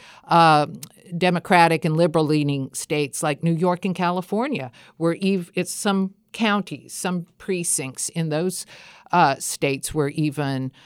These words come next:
um, under the gun to make sure under these amendments of nineteen seventy-five that people were being, uh, provided, uh, ballots in, for instance, you know,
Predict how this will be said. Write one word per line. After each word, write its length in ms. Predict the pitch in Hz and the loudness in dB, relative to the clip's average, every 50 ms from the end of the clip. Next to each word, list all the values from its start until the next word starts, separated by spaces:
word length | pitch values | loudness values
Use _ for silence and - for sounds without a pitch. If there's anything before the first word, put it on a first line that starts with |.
| - - - _ - | -20 -20 -20 _ -2
um, 420 | 156 156 147 139 131 131 - - - _ _ - | 2 2 4 4 2 0 -2 -10 -18 _ _ -2
under 480 | - 170 165 165 143 151 143 143 143 | 0 2 2 2 2 2 0 0 0
the 120 | 135 143 139 | 0 -2 0
gun 440 | 131 160 143 143 139 131 127 127 - - - _ _ | 2 2 2 2 0 -2 -4 -6 -8 -12 -20 _ _
to 160 | - 190 185 | -2 0 0
make 300 | 160 160 156 156 147 - | 2 2 0 -2 -2 -4
sure 480 | - - - 175 156 143 143 131 131 - - _ _ _ _ _ _ _ _ _ | -6 -4 -2 0 0 2 0 -2 -4 -8 -14 _ _ _ _ _ _ _ _ _
under 240 | 156 165 160 156 156 | -2 0 0 0 0
these 240 | 131 147 143 131 147 | -2 -2 -4 -2 -2
amendments 540 | 151 147 147 147 156 156 139 135 127 - - | -2 -2 -2 -2 -2 -2 -4 -6 -8 -8 -8
of 180 | 135 147 139 - | -8 -8 -8 -6
nineteen 300 | 135 151 156 - 151 143 | -10 -10 -10 -10 -12 -8
seventy-five 960 | - 170 143 131 139 139 127 - - 175 160 160 135 127 135 127 - - - 143 | -6 -6 -6 -6 -6 -8 -10 -6 -2 0 0 2 2 0 -2 -4 -10 -16 -12 -6
that 260 | 143 135 131 127 - | -4 -4 -4 -4 -8
people 360 | - - 147 120 - 147 143 | -8 -8 -8 -6 -4 -6 -4
were 200 | 131 135 135 131 | -4 -2 -4 -4
being, 480 | 117 127 147 135 135 131 123 120 120 117 - _ _ - - - _ - | -4 -4 -4 -4 -4 -4 -4 -6 -6 -8 -10 _ _ -20 -20 -20 _ -4
uh, 280 | - 143 139 135 131 127 | 0 2 2 2 2 0
provided, 640 | - - 160 123 131 131 139 139 123 135 127 123 - - - - - _ _ _ - _ | -2 -4 -4 -2 0 0 0 0 0 -2 -6 -6 -12 -20 -20 -20 -20 _ _ _ -8 _
uh, 160 | - 147 139 | -2 -2 -2
ballots 560 | 135 143 165 165 156 156 156 151 139 - - | 2 4 6 6 6 6 4 2 0 -2 -4
in, 220 | 160 147 147 147 135 | -4 -2 -2 -4 -6
for 160 | - - 151 | -6 -6 -6
instance, 760 | 139 135 139 139 - - - 143 139 135 131 - - - - _ _ _ _ _ _ _ _ _ _ | -4 -4 -6 -6 -8 -8 -8 -8 -8 -8 -10 -12 -14 -16 -18 _ _ _ _ _ _ _ _ _ _
you 100 | 131 117 | -12 -10
know, 220 | 117 120 135 147 | -10 -10 -10 -12